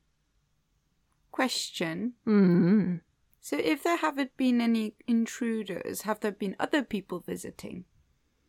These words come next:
Speaker 2: Not particularly frequently. Of course, you were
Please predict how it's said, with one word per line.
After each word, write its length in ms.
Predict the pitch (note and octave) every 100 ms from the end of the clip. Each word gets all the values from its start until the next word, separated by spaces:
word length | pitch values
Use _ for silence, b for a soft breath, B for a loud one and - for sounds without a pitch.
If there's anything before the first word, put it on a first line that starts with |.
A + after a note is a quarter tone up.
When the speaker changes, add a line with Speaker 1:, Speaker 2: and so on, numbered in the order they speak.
| _ _ _ G#4
Speaker 2:
Not 800 | D4+ C4 C4+ C4+ - - - - - _ _ -
particularly 800 | A#3+ A3+ A#3+ - - A#3 A3+ G#3+
frequently. 920 | - A3 F#3 - D3 - - C#3 B2+
Of 180 | F3+ -
course, 340 | F#3+ - -
you 320 | F#3 G#3 F#3
were 280 | C#3+ G#2+ F3+